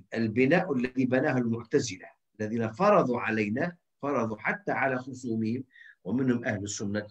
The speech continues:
وحتى الشيعة بفرقهم كلهم جميعا، ب-، أن يبنوا علم أصول الفقه على، على علم الكلام، بما أن علم الكلام هو العلم الرئيس،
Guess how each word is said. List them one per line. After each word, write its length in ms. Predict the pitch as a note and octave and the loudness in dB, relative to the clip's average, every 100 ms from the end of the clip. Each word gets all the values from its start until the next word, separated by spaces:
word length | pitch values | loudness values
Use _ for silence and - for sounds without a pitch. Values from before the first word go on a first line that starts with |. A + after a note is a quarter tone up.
| C3 | -8
وحتى 380 | G#2 - - - | -10 -10 -16 -14
الشيعة 640 | - G2 D#2+ - D3+ C#3+ - _ _ A2+ | -12 -10 -10 -8 -8 -8 -12 _ _ -12
بفرقهم 600 | A2+ A2+ G#2 A#2+ G#2+ G2 | -2 -2 -2 -8 -8 -8
كلهم 460 | - G2+ A2+ C#3 E3+ | -10 -8 -4 0 0
جميعا، 480 | - G#2 G2 - F3 - - - _ _ | 0 -2 -4 -8 -12 -14 -20 -20 _ _
ب-، 320 | A2 C#3 B2+ - - _ _ _ | 0 2 2 -2 -10 _ _ _
أن 160 | C3+ C3+ | 0 2
يبنوا 640 | D#3 A#3+ D#3 D3+ F3+ F3+ - A2+ | 6 6 4 2 4 2 -4 2
علم 320 | G3 A3 F#3+ | 4 6 4
أصول 460 | F#3 E3 - E3 | 0 -4 -2 0
الفقه 600 | C3+ B2+ C3 - D3 G#3 - _ _ | 2 0 -4 -4 -4 -4 -8 _ _
على، 500 | F2 G#2+ A2+ D#3 F3 - _ _ | -4 2 2 2 0 -8 _ _
على 240 | E2+ G#2 A2 | -4 0 2
علم 280 | A2 A2+ G#2 | 2 0 -2
الكلام، 400 | F2+ F2 D#2+ - _ _ _ _ _ | -4 -6 -8 -12 _ _ _ _ _
بما 440 | B2 E3 G3+ - - _ - | 2 6 4 4 -4 _ -2
أن 240 | A#3+ G#3 D#3+ | 2 2 2
علم 360 | D3 G#3 G#3 | 2 2 2
الكلام 500 | F#3 E3+ F3 E3+ C3+ | 0 2 2 4 2
هو 220 | B2+ C#3 | 0 0
العلم 400 | C3 C3 A3+ A#3+ | 0 2 2 4
الرئيس، 640 | A3 G3+ G3+ G#3+ A3+ - | 4 4 0 -4 -8 -16